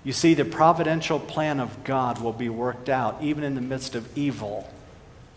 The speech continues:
When Satan is at work, God is more at work.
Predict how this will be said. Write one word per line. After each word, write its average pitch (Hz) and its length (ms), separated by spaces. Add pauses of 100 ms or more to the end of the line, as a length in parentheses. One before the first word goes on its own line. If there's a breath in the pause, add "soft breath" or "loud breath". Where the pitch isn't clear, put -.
(120)
When 127 120
Satan 165 500
is 156 180
at 143 100
work, 123 500 (840)
God 131 260
is 113 220
more 113 340
at 101 80
work. 107 380